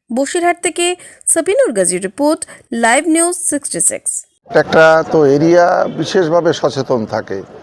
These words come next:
Speaker 2: এবং এটার পিছনে কোনো না কোনো সামাজিক প্রতিষ্ঠানের একটা অবদান থাকে। আমি বহু বছর ধরে এখানে আসছি। এই আবাহনী ক্রিয়াচক্র, এদের একটা, আহ, অত্যন্ত সামাজিক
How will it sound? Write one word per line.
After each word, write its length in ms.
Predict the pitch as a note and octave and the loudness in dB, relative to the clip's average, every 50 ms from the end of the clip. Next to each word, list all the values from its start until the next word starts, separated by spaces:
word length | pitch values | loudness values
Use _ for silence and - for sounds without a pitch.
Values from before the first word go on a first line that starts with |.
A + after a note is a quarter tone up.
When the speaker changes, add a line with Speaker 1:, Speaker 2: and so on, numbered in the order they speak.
| - - - - - - - | -20 -20 -20 -20 -20 -14 -8
Speaker 2:
এবং 240 | B2 C3+ C#3 C3+ | -6 -4 -2 0
এটার 260 | C#3 C3+ - D3+ D#3+ C3+ - | -2 0 2 0 0 0 -2
পিছনে 380 | - D3 - - G3 G3 F3+ D#3 - | -6 -6 -4 -2 0 0 0 0 0
কোনো 180 | D#3 D3 E3 E3+ | -2 -2 0 0
না 120 | F3 F3 | -2 -2
কোনো 200 | D#3 G3 F3 F3+ | -2 -2 -4 -4
সামাজিক 440 | - - - C#3+ C#3+ C#3+ C#3 D3+ D3 - | -4 -4 -2 -2 0 0 0 -2 -4 -2
প্রতিষ্ঠানের 560 | - C#3+ - E3 D#3+ - - F3+ F3+ G3 G3 | -4 -2 -2 -2 -2 -2 -2 -2 0 2 0
একটা 200 | F3+ - - D#3 | 0 0 2 0
অবদান 380 | D3+ C3 B2+ C3 B2+ B2 G#2+ G#2 | 2 2 2 2 2 0 0 -2
থাকে। 280 | - E3 F3+ - G#2+ G2+ F2 - - - - - - - - - - - - | -6 -10 -14 -12 -12 -12 -12 -14 -16 -18 -20 -20 -20 -20 -20 -20 -18 -10 -6
আমি 440 | - C3+ D3 E3 E3+ F3 F3+ F3+ | -4 -2 0 0 0 0 0 -2
বহু 280 | E3+ C#3+ D3 D#3 E3 F3 | 0 0 2 2 4 4
বছর 260 | E3+ F3+ F3 - F#3 | 2 2 0 0 -2
ধরে 280 | F#3 E3+ E3 F3+ G3 F#3+ | -2 0 0 2 2 2
এখানে 200 | E3+ F3 F3 E3+ | 2 0 0 0
আসছি। 540 | D#3+ D3 C#3 - - - F3 F3 F#3+ G#3+ A3+ | 0 0 -2 -4 -8 -8 -8 -6 -4 -2 0
এই 200 | E3+ D3+ D3 C#3+ | 2 2 4 2
আবাহনী 460 | C#3 B2+ B2+ D3 D#3 D#3+ F3 F3 D#3 | 2 2 2 0 0 0 -2 -6 -8
ক্রিয়াচক্র, 800 | - - D3+ D#3 D#3 D3 - D3+ C3+ - - - A#2+ C3 E3 - - - - - - - - - - - - | -8 -4 0 2 2 2 0 -2 -4 -4 -4 -4 -2 -2 -2 -2 -4 -10 -16 -18 -16 -16 -16 -16 -16 -8 -4
এদের 240 | - D#3 D#3 F#3+ F#3+ | -4 0 2 2 2
একটা, 460 | F#3+ F3+ - - G3+ F#3+ F#3 F#3 F#3 | 2 0 0 0 2 4 4 6 4
আহ, 180 | F3+ F3+ F#3+ D#3 | 2 2 0 0
অত্যন্ত 640 | D3+ C#3+ - F3 E3 - - - G#3+ G#3+ G#3 - G#3+ | 0 0 0 -2 -4 -4 -2 -2 -2 -2 0 -2 -4
সামাজিক 640 | E3+ - - D#3 D#3 E3 E3+ E3 D#3 F3+ F#3 F3 | -4 -4 -6 -4 -2 -2 -2 0 0 0 -2 -2